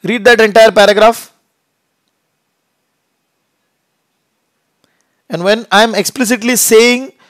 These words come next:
the risk going to the unexpectedly higher level, I am more concerned about the variability of losses. What does variability of loss means?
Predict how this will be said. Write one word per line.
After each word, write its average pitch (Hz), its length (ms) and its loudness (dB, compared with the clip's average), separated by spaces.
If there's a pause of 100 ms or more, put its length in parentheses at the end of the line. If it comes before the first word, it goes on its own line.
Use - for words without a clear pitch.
(180)
the 175 140 0
risk 240 400 -2 (120)
going 233 440 0
to 262 120 -2
the 240 140 0
unexpectedly 208 800 -2
higher 160 260 2
level, 165 460 2 (680)
I 175 80 0
am 196 180 -2
more 220 220 0
concerned 226 600 0
about 208 280 -2
the 226 60 2
variability 190 800 2
of 147 140 -8
losses. - 600 -12 (540)
What 196 240 -2
does 208 300 0
variability 214 540 2
of 202 120 0
loss 196 280 0
means? 247 440 -6